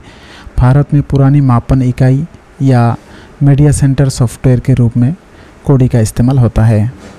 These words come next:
दो अलग-अलग रूप में एग्जांपल सेंटेंस, "They installed Kodi to stream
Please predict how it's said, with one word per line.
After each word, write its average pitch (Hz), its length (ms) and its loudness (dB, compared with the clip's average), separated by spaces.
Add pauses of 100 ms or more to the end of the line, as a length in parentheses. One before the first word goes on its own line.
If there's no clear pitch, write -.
(580)
दो 143 360 2 (380)
अलग-अलग 127 460 2
रूप 127 200 0
में 120 220 0 (200)
एग्जांपल 120 400 -2
सेंटेंस, 120 460 -2 (1120)
"They 151 320 2
installed 156 380 0 (240)
Kodi 131 240 2 (580)
to 143 160 2
stream 165 360 -2